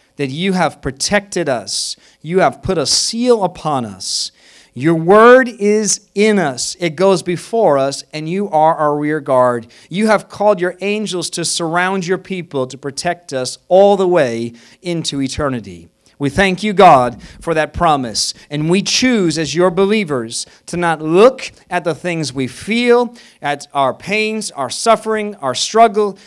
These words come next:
or whatever is going on around us. Lord, instead, we say what they said, "We will not serve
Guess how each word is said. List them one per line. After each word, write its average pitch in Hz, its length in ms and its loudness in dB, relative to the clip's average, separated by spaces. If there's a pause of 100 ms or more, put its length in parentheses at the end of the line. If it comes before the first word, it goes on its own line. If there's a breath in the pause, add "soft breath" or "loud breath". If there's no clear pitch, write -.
(180 soft breath)
or 127 100 -6
whatever 240 420 4
is 226 140 4
going 226 340 4
on 214 140 2
around 180 420 2
us. 165 200 -2
Lord, 175 320 2
instead, 208 720 0 (260 loud breath)
we 151 140 -2
say 175 240 0
what 156 220 -2
they 202 240 2
said, 214 480 -2 (200 soft breath)
"We 160 180 -2
will 208 600 4
not 175 560 0
serve 139 840 0